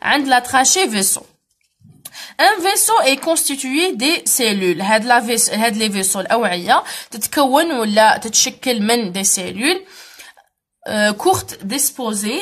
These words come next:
سما تكون، آه، صغيره وتكون ديسبوزي من فوق بعضها، آه، بو ا بو اي باراليل entre elles وتكون متوازية لبعضها البعض، أوكي؟ هنا قلنا تكون صغيرة،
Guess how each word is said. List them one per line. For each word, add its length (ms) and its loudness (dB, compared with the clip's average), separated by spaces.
سما 240 -2
تكون، 360 -4
آه، 480 -4
صغيره 640 0
وتكون 300 -6
ديسبوزي 500 -4
من 60 -12
فوق 220 -14
بعضها، 440 0
آه، 220 -6
بو 260 2
ا 160 8
بو 400 0
اي 360 0
باراليل 760 2
entre 280 0
elles 420 0
وتكون 420 -2
متوازية 920 0
لبعضها 640 0
البعض، 400 0
أوكي؟ 380 -4
هنا 180 0
قلنا 280 2
تكون 220 -6
صغيرة، 540 0